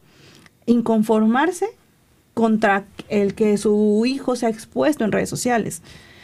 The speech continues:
Entonces, entendamos eso, no somos dueños de los menores. Somos los cuidadores de sus derechos mientras ellos son capaces de tomar esas decisiones. Pero nada más. Hay que cuidar el no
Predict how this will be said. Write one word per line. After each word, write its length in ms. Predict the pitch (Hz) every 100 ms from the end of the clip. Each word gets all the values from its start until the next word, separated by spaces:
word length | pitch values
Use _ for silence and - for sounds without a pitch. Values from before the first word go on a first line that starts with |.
| - - -
Entonces, 340 | 214 233 320 262
entendamos 640 | 214 208 214 262 330 330
eso, 340 | 311 - 214 202
no 240 | 233 330
somos 540 | 330 294 294 277 247
dueños 600 | 214 247 285 269 233 226
de 100 | 208
los 220 | 196 202 202
menores. 680 | 202 208 240 220 180 - - _ _ - - - - -
Somos 680 | - - 339 320 294 339 -
los 320 | 226 233 226 220
cuidadores 880 | - 247 233 226 226 285 320 262
de 100 | 226
sus 200 | 220 208
derechos 540 | 214 220 226 233 247 220
mientras 520 | 226 226 214 233 262
ellos 240 | 277 302
son 160 | 277 269
capaces 640 | 269 254 - 311 320 247
de 60 | 226
tomar 260 | 226 220
esas 160 | 226 220
decisiones. 680 | 196 196 220 220 - 170 - _ - - - - - _
Pero 200 | 202 196
nada 280 | 202 226 254
más. 440 | 254 269 254 - _ _ _ _ - - - - -
Hay 120 | 247
que 140 | 311 311
cuidar 520 | 285 254 247 247 -
el 320 | 220 226 233 240
no 240 | 254